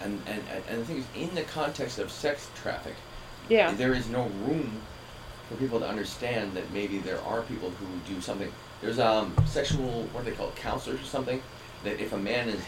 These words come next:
Speaker 1: never had sex, they will
Speaker 2: Right.
Speaker 1: do counseling, and they will build a, a relationship on the term. It's
Speaker 2: Right.
Speaker 1: illegal at all.
Speaker 2: Yeah.
Speaker 1: They're a counselor in states where it's legal to just be a counselor. And they have conversations and teach the man how to be a good man, like a groomer, you know, like a
Speaker 2: Yeah.
Speaker 1: like, um,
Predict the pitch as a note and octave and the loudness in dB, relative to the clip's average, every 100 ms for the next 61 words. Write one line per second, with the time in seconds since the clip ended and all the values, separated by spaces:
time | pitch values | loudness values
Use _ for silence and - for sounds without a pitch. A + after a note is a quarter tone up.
0 | E2+ F#2+ A2 A#2 G#2+ - G#2 D3 - - | -2 0 0 2 0 2 0 0 -4 -12
1 | - - G3 G3 C3+ A#2+ - - - B2 | -14 4 10 12 10 6 -4 -8 -4 -2
2 | D3 - E2 C#2+ - - - F#2+ G#2 G2 | -2 -2 -4 -4 -8 -12 -8 -2 2 2
3 | E2 C3 C#3 B2 - F#2+ F2+ F2 F#2+ - | 2 2 2 0 -4 -4 -2 2 2 0
4 | - F#2 - G2 B2+ C#3 - B2+ F#2+ C#2+ | -4 -4 -2 -2 -2 -2 -4 -4 -2 -4
5 | - - - G3 F#3 D#3+ - C#3 C3+ C#3+ | -8 -10 0 8 10 8 4 -2 0 0
6 | A#2 B2+ C#3 - - - G3+ F#3 E3+ - | 0 2 2 0 -4 2 8 8 8 2
7 | G2+ - F3 E3+ G2 - G#2 G2 G2+ G#2 | -4 0 0 2 -2 -2 -4 -2 -2 -2
8 | G2 F#2+ A#2 G#2 F2 E2+ - F#2 E2 - | -6 -4 -2 -2 -4 -8 -6 -6 -6 -2
9 | A2+ B2+ - - - - - - F#2+ A2 | -2 -2 -6 -8 -12 -14 -14 -8 -2 4
10 | A#2+ C#3+ - C3 D3 G2+ F2 F2 F2+ E2 | 4 4 0 -2 0 -2 -2 -4 -6 -4
11 | B2+ B2 G#2 F2 F2 F2+ B2+ D3 A2+ E2+ | -4 -4 -4 -2 -4 -2 0 0 0 -2
12 | F2+ D#2 C3+ G#2+ D2 D#2 D#2 D#2+ G#2+ B2 | -4 -2 -2 -2 -4 -6 -6 -4 -2 0
13 | D3+ D#3 C3+ A2 G#2 A#3 G3 - - G#2+ | -2 0 0 2 10 10 10 6 -6 -2
14 | A2 - F#2 | -2 -2 -6